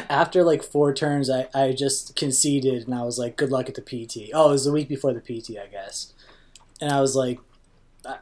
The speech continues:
I can't do this. I, I literally cannot play Moto right now. I'm too drunk."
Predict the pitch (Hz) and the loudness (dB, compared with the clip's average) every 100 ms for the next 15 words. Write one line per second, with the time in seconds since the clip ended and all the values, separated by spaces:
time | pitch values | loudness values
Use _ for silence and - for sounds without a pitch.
0 | - 123 143 139 156 135 135 135 - - | -12 -4 -4 -2 -2 -4 -2 -4 -2 -6
1 | 123 - 123 127 123 127 127 117 117 - | -6 -8 -8 -6 -4 -4 -4 -6 -8 -8
2 | 123 110 107 - - 113 104 110 117 104 | -8 -10 -14 -14 -10 -10 -10 -12 -12 -12
3 | 92 90 95 95 - - - 113 202 - | -14 -18 -20 -20 -18 -18 -16 -16 -10 -6
4 | - | -6